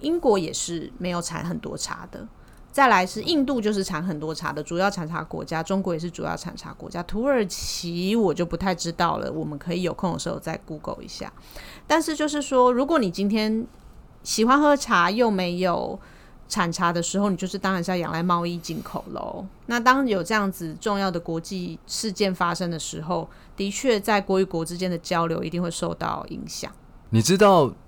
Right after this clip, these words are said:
Speaker 2: 在我们近代史上啊，其实也有一些重要的战争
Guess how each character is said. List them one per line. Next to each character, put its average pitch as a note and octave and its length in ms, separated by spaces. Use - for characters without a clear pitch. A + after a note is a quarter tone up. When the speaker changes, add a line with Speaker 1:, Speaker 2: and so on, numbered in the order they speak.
Speaker 2:
在 F3 140
我 B2+ 140
们 F#2+ 200
近 B2 240
代 A2+ 200
史 E2 260
上 F2 320
啊， D2 240
其 - 160
实 A2+ 160
也 A2+ 60
有 G#2 160
一 - 20
些 F#2 200
重 G2+ 380
要 F#2+ 220
的 D#2 160
战 E2+ 400
争 E2 420